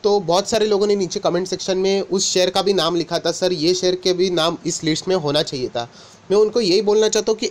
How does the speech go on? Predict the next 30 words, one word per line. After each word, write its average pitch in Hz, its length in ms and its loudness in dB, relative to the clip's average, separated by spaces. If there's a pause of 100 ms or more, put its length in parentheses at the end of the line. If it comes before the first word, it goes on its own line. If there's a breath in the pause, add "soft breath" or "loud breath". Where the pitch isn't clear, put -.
ऐसे 160 260 -2
सिर्फ 233 280 -4
वो 185 160 2
share 233 260 0
ही 226 100 -4
नहीं 214 200 0
है, 127 100 -2 (340 loud breath)
ऐसे 185 200 0
बहुत 190 320 0
सारे 220 200 0
शेयर 202 220 0
हैं 160 200 0 (300 loud breath)
जिन्होंने 190 300 2
अपने 202 320 -2 (140)
all 196 180 2
time 214 200 0
high 196 260 0
achieve 185 300 -2 (100)
किए 160 280 0
हैं। 110 120 0 (440 loud breath)
बहुत 208 280 2
सारे 240 160 0
company 190 360 0
है, 151 60 2
जैसे 151 260 -4
मैं 196 120 0
बोलता 156 240 0
हूँ 196 80 2
एनएससी 165 420 -4
पे 208 200 0